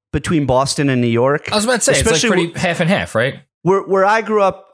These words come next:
Speaker 1: leans a little more Boston, but still a lot of New York fans. But, but it's the great uniter in the state is uconn, uconn basketball.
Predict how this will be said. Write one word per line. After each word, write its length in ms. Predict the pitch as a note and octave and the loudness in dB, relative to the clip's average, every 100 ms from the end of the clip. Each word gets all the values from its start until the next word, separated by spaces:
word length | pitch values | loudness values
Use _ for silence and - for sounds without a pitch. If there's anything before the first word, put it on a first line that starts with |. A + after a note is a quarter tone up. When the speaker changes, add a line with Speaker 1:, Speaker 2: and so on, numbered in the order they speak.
| - - | -12 -4
Speaker 1:
leans 340 | E3 F#3 D#3 | 0 2 2
a 60 | D3+ | 0
little 480 | C#3 C#3 E3+ G3 | 0 2 2 2
more 220 | G3 G3+ F#3 | 0 -2 0
Boston, 420 | F3+ F3+ - G3 | 0 0 0 0
but 140 | G3 | 0
still 280 | - A3 F#3+ | -2 0 0
a 20 | |
lot 200 | D3 C3+ | 2 2
of 140 | B2 A#2 | 0 0
New 100 | A#2 | 0
York 240 | A2 A2+ | 0 -2
fans. 480 | - - - - - _ _ _ _ - | -4 -4 -4 -6 -8 _ _ _ _ -4
But, 320 | C#3+ C3+ - | -2 -2 -4
but 120 | E3 D#3+ | -2 0
it's 220 | E3 - | -2 -2
the 120 | E3+ | -4
great 300 | C#3+ F3 E3+ | 0 0 0
uniter 680 | D#3+ D3+ C#3 C3 B2 A#2+ A2+ | 0 0 0 0 0 2 0
in 180 | - A#2 | 0 -2
the 80 | A2 | 0
state 500 | - A2+ G#2+ A#2 - - | 0 0 0 -2 -4 -2
is 260 | A2 G#2 | 0 2
uconn, 600 | A#2+ G2+ G#2+ G#2+ A2+ A2 - | 0 0 0 -2 -2 -4 -4
uconn 240 | A#2+ G#2+ G2 | -2 -2 0
basketball. 560 | - - D#2+ - - | 0 -2 -2 -4 -8